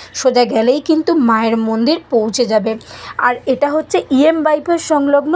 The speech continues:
এলাকা মুকুন্দপুর সত্যজিৎ কানন অভিদীপ্তা এক নম্বর গেটের উল্টো দিক থেকেই তোমরা আর এন টেগর হসপিটালের পিছনেই একদম মায়ের মন্দির, ঠিক আছে? আর তোমাদেরকে আমি সম্পূর্ণ আরও বলে দিচ্ছি, চলো। তো দেখতে পাচ্ছ এটা হচ্ছে আর এন টেগর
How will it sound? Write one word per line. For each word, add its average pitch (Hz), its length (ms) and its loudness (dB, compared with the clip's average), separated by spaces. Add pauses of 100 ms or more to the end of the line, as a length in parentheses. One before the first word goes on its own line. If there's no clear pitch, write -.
(140)
এলাকা 254 240 2
মুকুন্দপুর 269 580 0
সত্যজিৎ 262 580 0
কানন 311 280 0
অভিদীপ্তা 262 500 0
এক 247 240 2
নম্বর 262 240 2
গেটের 269 320 0
উল্টো 247 240 2
দিক 254 260 0
থেকেই 330 280 2
তোমরা 277 400 0 (340)
আর - 120 2
এন 285 140 2
টেগর 294 240 2
হসপিটালের 277 600 0 (120)
পিছনেই 320 500 0
একদম 311 340 0 (240)
মায়ের 254 240 0
মন্দির, 226 360 -2 (100)
ঠিক 320 140 0
আছে? 320 220 2 (400)
আর 262 180 0
তোমাদেরকে 330 320 0
আমি 403 160 2
সম্পূর্ণ 359 500 2
আরও 392 220 4
বলে 277 300 2
দিচ্ছি, 262 340 -4
চলো। 262 300 0 (360)
তো 330 100 2
দেখতে 311 300 0
পাচ্ছ 349 320 -2
এটা 302 220 4
হচ্ছে 269 200 -2
আর 254 200 2
এন 294 140 -4
টেগর 294 280 2